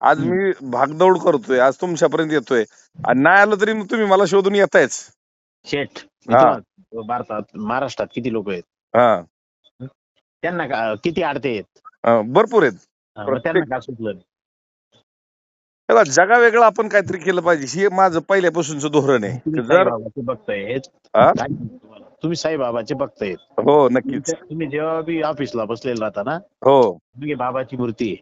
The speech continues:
Speaker 1: हो, शेजारी मूर्ती.
Speaker 2: सबका मालिक एक आहे, चलने
Speaker 1: हो.
Speaker 2: देण्याचं काम.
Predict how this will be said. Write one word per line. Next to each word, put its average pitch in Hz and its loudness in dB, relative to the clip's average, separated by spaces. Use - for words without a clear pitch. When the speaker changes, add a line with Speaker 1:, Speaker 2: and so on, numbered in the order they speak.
Speaker 1:
हो, 127 4
शेजारी 131 -2
मूर्ती. 123 -4
Speaker 2:
सबका 170 -6
मालिक 160 -6
एक 151 -6
आहे, 98 -6
चलने 135 4
Speaker 1:
हो. 131 4
Speaker 2:
देण्याचं 135 -4
काम. 113 -8